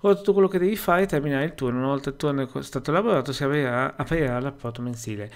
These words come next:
Hai esaurito tutti i veicoli prodotti, aumenta la produzione. Eh sì, dobbiamo. Ok, il tutorial è praticamente finito qui.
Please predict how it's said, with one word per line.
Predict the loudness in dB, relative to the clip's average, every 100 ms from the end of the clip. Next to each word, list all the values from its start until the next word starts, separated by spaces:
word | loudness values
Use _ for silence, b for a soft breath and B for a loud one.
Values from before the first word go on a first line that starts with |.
| B B B
Hai | 2
esaurito | 4 4 2 0 -4
tutti | -6 -4
i |
veicoli | -2 0 0
prodotti, | 0 4 4 2 0
aumenta | -2 -2 -2
la | -2
produzione. | -2 -4 -2 -2 -2 -2
Eh |
sì, | -6 -6 -6
dobbiamo. | -6 -6 -6 -4 -4 -6 -10 B B B B B
Ok, | -4 -2
il | 0 0 2
tutorial | 2 2 4 2
è |
praticamente | 2 0 -2 -4
finito | -6 -6 -8 -8 -10
qui. | -10